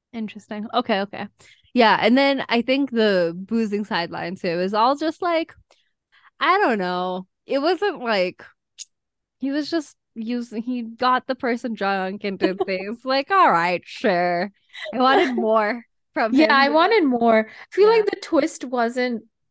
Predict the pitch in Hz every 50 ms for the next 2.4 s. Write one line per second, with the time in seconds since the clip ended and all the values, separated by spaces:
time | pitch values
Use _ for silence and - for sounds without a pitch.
0 | _ _ _ _ _ _ _ _ _ 262 233 - - - 214 196 180 - 269 -
1 | 175 190 - 294 269 233 220 196 190 196 214 240 233 _ _ _ _ - 196 208
2 | 190 175 170 160 160 156 156 170